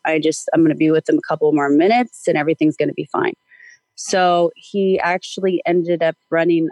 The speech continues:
a light, uh, uh, 'cause he was wasted, and he ran a light. It was raining, and he pulled up to a porn store, which is Fantasy Adult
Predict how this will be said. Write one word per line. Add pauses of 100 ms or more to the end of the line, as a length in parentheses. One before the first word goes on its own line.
a
light, (260)
uh, (240)
uh, (180)
'cause
he
was
wasted,
and
he
ran
a
light.
It
was
raining, (540)
and
he (100)
pulled
up (160)
to
a
porn
store, (200)
which
is
Fantasy
Adult